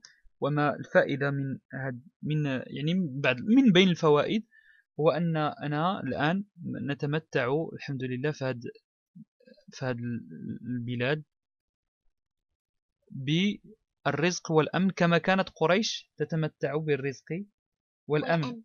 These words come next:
Speaker 1: أليس كذلك؟ وكما ذكرنا في الحصة الماضية أن هناك كثير من البلاد يعني يسود فيها الخوف والحرب وال-، وال-،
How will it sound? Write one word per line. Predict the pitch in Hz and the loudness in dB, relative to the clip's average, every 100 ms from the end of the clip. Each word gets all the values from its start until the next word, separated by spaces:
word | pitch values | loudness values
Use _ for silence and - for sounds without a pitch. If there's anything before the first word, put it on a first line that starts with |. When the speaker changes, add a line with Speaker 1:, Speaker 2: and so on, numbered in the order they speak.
| 120 | -6
Speaker 1:
أليس | 139 - | -4 -6
كذلك؟ | - 135 139 170 180 _ _ _ _ | -6 -2 0 0 -4 _ _ _ _
وكما | - 160 156 | -4 0 0
ذكرنا | 147 147 147 | 0 -2 -4
في | 143 | -6
الحصة | 143 147 - 143 | -10 -12 -8 -8
الماضية | 135 131 123 135 - | -6 -6 -4 -6 -4
أن | 139 135 135 131 _ _ _ 139 | -6 -4 -4 -4 _ _ _ -2
هناك | 147 147 143 | 0 2 -2
كثير | - 143 - 180 | -4 -6 -4 -2
من | 151 135 | -2 -2
البلاد | 127 127 127 180 - _ _ _ _ - | -4 -4 -2 -2 -4 _ _ _ _ -8
يعني | 131 139 135 - | -4 -2 -4 -4
يسود | 139 135 185 165 | -4 -2 0 0
فيها | 143 - 143 143 135 - _ 131 | -2 -2 0 0 0 -4 _ -8
الخوف | 120 - 180 - - - - - - - - | -2 2 2 2 -14 -20 -18 -20 -20 -20 -16
والحرب | 135 120 - 180 160 - _ _ _ _ _ _ _ _ | -14 -4 4 4 4 -8 _ _ _ _ _ _ _ _
وال-، | - 143 139 120 | -4 -2 -2 -4
وال-، | - 139 135 | -6 -6 -6